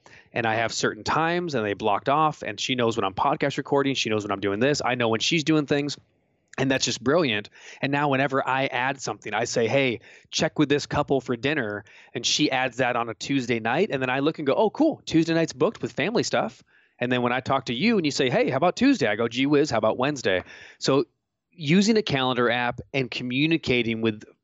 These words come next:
family members, significant others, that was why it was so important.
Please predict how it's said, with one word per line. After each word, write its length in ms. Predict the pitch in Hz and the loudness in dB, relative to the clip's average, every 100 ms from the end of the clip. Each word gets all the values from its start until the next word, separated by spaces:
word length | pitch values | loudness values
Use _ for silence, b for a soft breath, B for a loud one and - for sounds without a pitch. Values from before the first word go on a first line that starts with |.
| _ | _
family 380 | _ - 127 127 | _ -2 0 0
members, 380 | 123 123 123 120 | 0 2 0 2
significant 460 | 127 120 117 107 104 | 2 2 2 0 0
others, 480 | 107 101 95 92 | 0 0 -2 -2
that 200 | 117 127 | -2 0
was 160 | 123 104 | -2 -2
why 220 | 104 101 | 0 2
it 40 | 98 | 0
was 140 | 92 | -2
so 100 | 98 | -4
important. 440 | 85 92 90 - | -4 -6 -8 -10